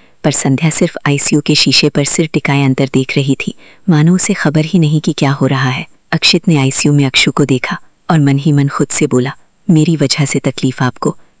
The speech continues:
मेरे कारण हुआ है, अब नहीं होगी कोई परेशानी।" अक्षित अपने कदम पीछे लेकर वहां से जाने लगा तो रंजन ने हाथ पकड़ा, तो अक्षित अपने हाथ से रंजन का हाथ छुड़ा लेता है।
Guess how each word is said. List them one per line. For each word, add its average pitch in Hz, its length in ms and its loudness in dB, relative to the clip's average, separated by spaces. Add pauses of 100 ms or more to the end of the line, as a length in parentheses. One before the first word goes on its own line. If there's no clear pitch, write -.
मेरे 156 220 2
कारण 131 340 0
हुआ 131 200 0
है, 135 160 -6 (400)
अब 160 120 0
नहीं 147 240 2
होगी 139 240 -2
कोई 135 200 0
परेशानी।" 131 600 -2 (320)
अक्षित - 340 -2
अपने 151 280 0
कदम 143 240 0
पीछे - 320 -2
लेकर 139 300 0
वहां 135 220 -2
से 139 140 0
जाने 127 280 0
लगा 127 280 -4 (300)
तो 156 60 4
रंजन 135 320 2
ने 135 100 2
हाथ 131 220 -2
पकड़ा, - 380 -6 (360)
तो 175 60 0
अक्षित 147 360 0
अपने 139 200 0
हाथ 135 200 0
से 139 200 2
रंजन 135 340 2
का - 120 -4
हाथ 131 180 0
छुड़ा 135 300 0
लेता 127 260 -2
है। 131 180 -6